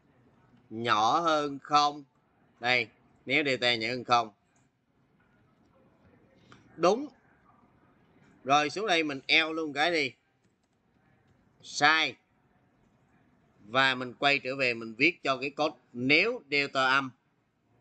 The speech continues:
Đúng. Nhớ enter chỗ này. Nằm bên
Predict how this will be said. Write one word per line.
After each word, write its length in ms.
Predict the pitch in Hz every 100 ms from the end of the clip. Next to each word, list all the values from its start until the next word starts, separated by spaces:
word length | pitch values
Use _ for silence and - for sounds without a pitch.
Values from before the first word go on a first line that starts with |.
| -
Đúng. 260 | 135 185 233 _ _ _ _ - _ _ - -
Nhớ 280 | 117 147 196
enter 440 | 165 143 135 135
chỗ 100 | 120
này. 240 | 135 120 104 _ _ _ _
Nằm 400 | 127 147 151 147
bên 220 | 165 185